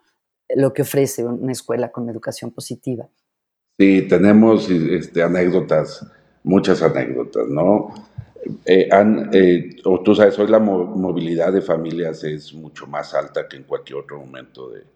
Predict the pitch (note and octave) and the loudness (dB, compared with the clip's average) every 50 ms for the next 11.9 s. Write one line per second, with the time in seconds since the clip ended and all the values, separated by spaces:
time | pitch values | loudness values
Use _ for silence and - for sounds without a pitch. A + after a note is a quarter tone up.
0 | _ _ _ _ - C#2+ C#2+ C#2+ C#3+ - - E3 D#3+ D#3 D3 - - - - - | _ _ _ _ -12 -10 -10 -10 -12 -10 -6 -4 -4 -4 -4 -6 -8 -10 -12 -18
1 | _ _ _ _ _ _ _ _ - - E2+ E2+ D#2+ D#2 F#2 F#2 F2+ F#2 F2 F2+ | _ _ _ _ _ _ _ _ -6 -4 -4 -4 0 2 2 2 4 2 0 0
2 | - E2 D2 - - E2+ E2+ - - E2+ D2+ D2+ E2 D#2 D#2 D#2 D2+ - D#2 D#2 | 0 -2 -2 0 0 0 0 0 0 -2 -2 0 -2 -2 0 -2 -2 -2 -4 -4
3 | C#2+ C#2 - - _ _ _ _ _ _ _ - F2 F2+ - F2 E2 E2 D#2+ D#2+ | -4 -6 -10 -14 _ _ _ _ _ _ _ 2 2 2 4 2 2 0 0 -2
4 | D#2 D2+ - D2 C#2+ C#2+ C#2 C#2+ C#2 - D#2 D2 C#2+ D#2 D#2 E2+ E2 - - - | -4 -6 -4 -4 -4 -4 -6 -8 -8 -6 -6 -6 -4 -4 -4 -4 -4 -4 -6 -6
5 | D2 C#2+ D2 D2+ D#2 D2+ D2+ C#2+ B1+ D2 D2 D2 D2 C#2+ D2 C#2+ C#2+ C#2 C#2 D#2 | -4 -2 -2 -2 0 0 -2 -2 -4 -4 -6 -4 -4 -4 -6 -6 -8 -8 -4 -2
6 | D#2 D2+ - - D2 D2 D2 D2 D2 C2 - C#2+ B1+ B1 A#1+ A#1 - - _ _ | -2 -2 0 0 0 0 0 -2 -6 -8 -8 -6 -6 -6 -8 -10 -14 -20 _ _
7 | _ _ _ _ - E2 D#2+ E2+ D#2 - - D#2 D2 C#2+ - D2 C2+ C2 B1 - | _ _ _ _ -4 -2 0 0 -2 -2 -2 -2 -4 -4 -4 -6 -4 -4 -6 -6
8 | C2+ C2+ - - D2+ F2 E2 D2 C#2+ - - - D2+ - C#2+ - - C2+ C#2 - | -8 -10 -8 -6 -4 -4 -4 -4 -6 -6 -6 -6 -4 -4 -6 -6 -6 -6 -8 -6
9 | - D#2+ C#2+ D2 D#2+ E2 D#2+ D#2+ D#2 D2+ D#2 D#2 - _ _ _ _ _ _ _ | -6 -6 -6 -6 -6 -6 -6 -6 -6 -6 -8 -10 -14 _ _ _ _ _ _ _
10 | _ _ D3+ D#3 D#3+ D#3+ - - - D#3+ D#3+ G#2 G#2+ G#2 G#2 - A2 G#2+ G#2 G#2 | _ _ -6 -4 0 2 4 4 4 4 4 4 4 4 4 4 4 4 4 2
11 | - - - - D3+ C#3+ B2+ D3 D3 C#3+ - - E2+ F2+ E2+ E2+ E2 E2 | -2 -8 -6 -6 -6 -6 -6 -6 -8 -8 -6 -4 -2 -2 0 -2 -2 -4